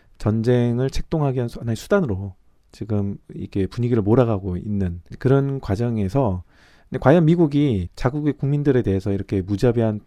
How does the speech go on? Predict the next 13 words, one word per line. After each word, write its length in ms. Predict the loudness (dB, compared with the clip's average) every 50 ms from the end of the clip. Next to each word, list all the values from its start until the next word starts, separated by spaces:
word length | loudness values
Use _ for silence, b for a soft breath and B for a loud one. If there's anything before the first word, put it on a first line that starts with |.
| _ _ -18 -12 -10
어, 100 | -10 -6 -4
탄압, 280 | -2 -2 -2 -2 -4 -6 _ _
이런 160 | -4 -2 -2
정책들을 460 | -2 -4 -6 -8 -8 -10 -8 -8 -8 -6
시행하고 400 | -4 -2 -2 -2 -2 -2 -4 -4
있는 240 | -4 -4 -4 -4
조건에서 720 | -6 -8 -10 -8 -6 -4 -4 -4 -2 -2 0 0 0 -2 -4 -8 b b b b b b b b b -4
인권에 320 | 0 4 6 6 8 8
대해서 260 | 6 6 4 2 2 2
논할 280 | 2 4 4 4 4
자격이 340 | 2 2 2 4 4 2 2
있는가? 540 | 2 -2 -2 -4 -4 -4 -4 -4 -4 -6 -6 -6
적반하장격인, 1500 | -8 -6 0 2 2 2 2 2 0 0 0 0 -2 -6 -10 _ _ _ _ _ _ _ _ -2 -2 0 0 -2 -4 -6